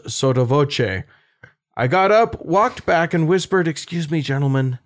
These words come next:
but I'm having trouble hearing.' One of them immediately and graciously apologized, and they took their conversation out into the hall.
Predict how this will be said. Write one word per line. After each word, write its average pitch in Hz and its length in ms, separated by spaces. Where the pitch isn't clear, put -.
but 123 100
I'm 131 120
having 143 220
trouble 127 240
hearing.' 117 540
One 190 160
of 196 100
them 156 220
immediately 170 760
and 120 200
graciously 139 580
apologized, 127 880
and 107 140
they 107 80
took 107 200
their 98 100
conversation 80 600
out 64 120
into 78 140
the 82 80
hall. 101 500